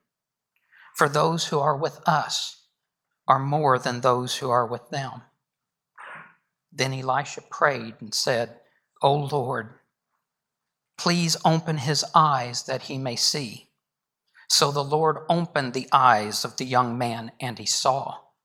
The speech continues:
And behold, the mountain was full of horses and chariots of fire all around Elisha. This prayer of Elisha's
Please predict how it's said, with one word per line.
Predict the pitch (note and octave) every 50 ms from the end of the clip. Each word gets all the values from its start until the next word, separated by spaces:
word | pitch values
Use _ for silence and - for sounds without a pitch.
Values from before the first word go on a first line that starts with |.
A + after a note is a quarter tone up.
| _ _ _ _ _ _ _ _ _ _ _ _ -
And | D#3 C#3+ C3+
behold, | D3 C#3+ B2 - - F3+ E3+ E3+ E3 D3
the | D3
mountain | C3+ C#3+ C#3+ C#3+ D#3 E3 - - D#3 C3+
was | C3 C3+ B2+ - -
full | - - - G3 F#3 D#3 B2 G#2+ G2+ G2 - - _ _ _ _ _ _ _ _ _ _ _ -
of | C#3+ -
horses | - - - D#3+ D3+ C#3+ - - - B2 - - - - - _ _ _ _ _ _ -
and | - A2+ -
chariots | - - - D#3 C#3+ C#3 B2+ B2 B2 A#2 A#2 - -
of | C3+ -
fire | - - - C#3 C3 C3 A#2 G#2+ A2 G#2+ - - - - - -
all | D#3 C#3+ C#3+ D3+ D3+ D3+
around | C#3+ C#3 C#3+ C#3+ C#3+ B2+ A#2+ A2+ G#2+ G#2+
Elisha. | G#2 G#2+ G#2+ G#2+ A2 A2 - - - C3+ - - _ _ _ _ _ _ _ _ _ _ _ _ _ _ _ _ _ _ _ _ _ _ _ _ _ _ _ _ _ _ _ _ - - - _ _
This | - D#3 F3+ - - - -
prayer | - - F3 F3 E3 D#3+ D#3 D3+ C#3
of | C3+ C3
Elisha's | A#2+ A#2+ B2 B2+ C3+ D3 D3 C#3+ - - B2 A#2 A2+ - - -